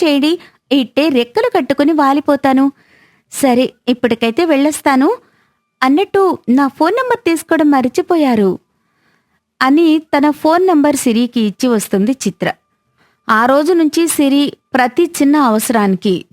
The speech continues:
చిత్రకి ఫోన్ చేస్తూ ఉంటుంది. చిత్ర కూడా ఏ ఒక్కరోజు కూడా ఆలస్యం చేయకుండా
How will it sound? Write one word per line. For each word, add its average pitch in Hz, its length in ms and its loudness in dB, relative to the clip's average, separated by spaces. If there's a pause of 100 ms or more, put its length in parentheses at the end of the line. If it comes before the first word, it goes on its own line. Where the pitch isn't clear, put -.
(100)
చిత్రకి 294 400 -2
ఫోన్ 214 400 0
చేస్తూ 185 300 -2
ఉంటుంది. 165 480 -2 (680)
చిత్ర 330 240 -2
కూడా 294 260 0
ఏ 226 240 2
ఒక్కరోజు 247 540 0
కూడా 233 260 0
ఆలస్యం 196 480 0 (120)
చేయకుండా 196 420 0